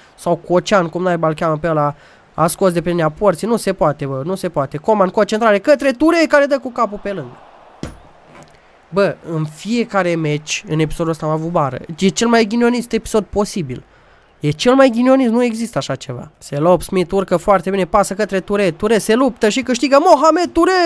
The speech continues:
bară din nou. Băi, ești nebun la cap? Câte bare mai dau? Câte?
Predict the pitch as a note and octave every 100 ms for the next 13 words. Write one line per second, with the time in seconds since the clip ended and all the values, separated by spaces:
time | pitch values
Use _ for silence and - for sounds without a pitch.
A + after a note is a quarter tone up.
0 | B3 F4+ E4 D4+ C#4 D4+ E4 B3 D#4 G4
1 | E4+ D4+ D4 D4 A#3+ E4+ D4+ B3+ - D4
2 | C#4+ - - - - - - D4 D4 D4+
3 | A#3+ D4 C4 A#3+ A#3 A3 G#3+ G3+ - F4+
4 | F4+ - A3 D#3+ D3